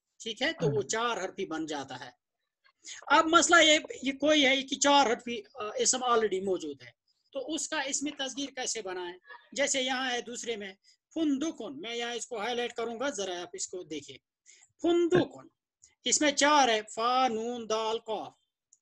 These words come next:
Speaker 1: फुंदुकुन, है ना? ये दूसरी, ये वो मिसाल है जो ऊपर आपने पढ़ी थी किताबुन में,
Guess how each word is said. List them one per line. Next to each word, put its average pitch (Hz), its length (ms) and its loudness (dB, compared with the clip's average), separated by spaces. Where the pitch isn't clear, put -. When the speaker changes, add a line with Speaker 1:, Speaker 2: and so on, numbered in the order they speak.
Speaker 1:
फुंदुकुन, 294 640 -4
है 233 80 -2
ना? 330 220 -2
ये 381 180 6
दूसरी, 302 380 0
ये 339 120 2
वो 311 180 0
मिसाल 294 340 0
है 285 80 0
जो 262 140 -6
ऊपर 269 220 -4
आपने 233 220 -2
पढ़ी 214 240 -4
थी 208 120 -12
किताबुन 160 580 -8
में, 123 120 -20